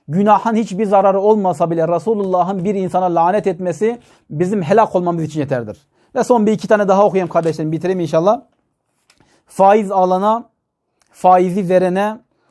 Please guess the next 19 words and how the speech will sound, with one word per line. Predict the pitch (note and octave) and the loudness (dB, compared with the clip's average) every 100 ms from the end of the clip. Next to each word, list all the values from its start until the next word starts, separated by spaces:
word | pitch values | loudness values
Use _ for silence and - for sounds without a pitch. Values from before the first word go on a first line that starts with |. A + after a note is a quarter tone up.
| _ _ | _ _
onun | F3 A3 | -2 0
katipliğini | G#3+ - G3 F#3+ F#3+ D#3 F3 G3 | -2 2 2 2 -2 -6 -4 0
yapana | A3+ A3 A3 A#3 B3 _ _ _ _ D3+ | 0 2 0 0 -4 _ _ _ _ -2
ve | |
onun | G3+ G3+ B3 | 0 2 -2
şahitliğini | A#3 - F#3+ E3 G3+ F3+ G3 A#3+ | -4 2 2 2 -4 -4 -2 0
yapanlara | B3+ G#3 F#3+ F#3+ G#3 | 2 0 0 0 0
Resulullah | G3 - G3+ E3+ | -2 0 0 0
lanet | D#3+ D3 | 0 -2
ediyor. | C3 A#2+ - _ _ - | -4 -6 -10 _ _ -2
Bu | F#3 | 2
da | A#3+ | 2
Tirmizi'de | A#3+ A3 G3+ A3+ B3 G3+ G3+ | 0 -2 0 0 0 0 0
geçen | F3 E3+ F3 | -2 -4 -4
bir | D3 | -4
hadistir | D3+ C#3+ C#3 | -4 -4 -4
kardeşlerim. | D3+ C#3 B2+ C3+ | -2 -2 -4 -6
Yani | D3+ C#3+ | -6 -6
sahih, | D#3 E3+ C4 | -2 0 0